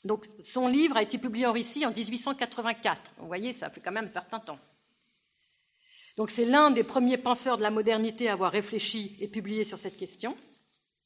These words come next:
Les Juifs se sont toujours comportés à notre égard selon une attitude judaïque,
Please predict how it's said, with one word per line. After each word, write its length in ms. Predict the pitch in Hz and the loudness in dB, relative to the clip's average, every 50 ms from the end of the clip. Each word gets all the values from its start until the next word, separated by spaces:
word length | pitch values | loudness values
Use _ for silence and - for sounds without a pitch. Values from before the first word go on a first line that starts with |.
| _ _ _ - - - - - - | _ _ _ -20 -20 -20 -20 -8 -2
Les 160 | 208 240 226 | 0 0 2
Juifs 420 | 226 262 269 294 302 294 285 - | 2 2 4 4 4 4 2 0
se 80 | - 240 | -4 -4
sont 160 | - 240 214 | -2 -2 -4
toujours 380 | - - 294 262 269 277 277 - | -2 0 0 0 0 0 0 0
comportés 480 | 269 262 262 254 247 - - - 254 | 0 2 4 2 2 2 0 0 0
à 80 | 240 233 | 2 2
notre 260 | 233 233 233 - - | 2 0 -2 -2 -2
égard 640 | 226 190 185 214 202 196 185 170 - - - - _ _ _ _ _ _ _ _ _ _ _ _ _ _ | -2 0 2 4 4 4 2 0 -2 -6 -16 -20 _ _ _ _ _ _ _ _ _ _ _ _ _ _
selon 380 | - - 285 269 254 262 254 | -2 2 4 6 6 6 6
une 80 | 226 208 | 4 4
attitude 420 | 190 - - 208 - - 202 170 | 0 -2 -4 -8 -10 -8 -8 -8
judaïque, 680 | 151 180 175 180 165 165 170 254 311 - - - _ _ | -6 -6 -4 -4 -4 -4 -6 -8 -12 -14 -18 -20 _ _